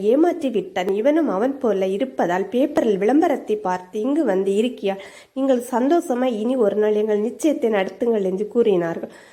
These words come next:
சுந்தரம் சங்கரையும் ராகினிக்கு நன்றி கூறின. "என் பையனை புரிந்து வைத்து இருக்கியா?" என்று, "மகன், என் மகன் கொடுத்து வச்சவன்" என்று சந்தோஷப்பட்டனர். இங்கே கோகுலை எப்படியோ திருமணத்திற்கு சம்மதிக்க வைத்தனர்.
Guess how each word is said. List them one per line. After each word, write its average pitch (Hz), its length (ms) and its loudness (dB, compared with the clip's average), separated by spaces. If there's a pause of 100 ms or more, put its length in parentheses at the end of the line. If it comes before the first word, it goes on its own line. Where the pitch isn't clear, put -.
(120)
சுந்தரம் 269 520 2 (140)
சங்கரையும் 214 580 -2 (140)
ராகினிக்கு 214 640 0
நன்றி 247 300 2
கூறின. 208 380 0 (140)
"என் 202 140 -2
பையனை 208 520 0 (400)
புரிந்து 320 340 4
வைத்து 214 300 0
இருக்கியா?" 214 540 0
என்று, 185 280 0
"மகன், 214 320 0 (160)
என் 269 240 4
மகன் 208 360 2
கொடுத்து - 400 -2
வச்சவன்" 196 500 -2
என்று 185 200 -6 (120)
சந்தோஷப்பட்டனர். 214 1000 0
இங்கே 226 300 0 (120)
கோகுலை 262 400 2
எப்படியோ 196 440 -2
திருமணத்திற்கு 226 720 -2
சம்மதிக்க 214 560 -2
வைத்தனர். 196 480 -2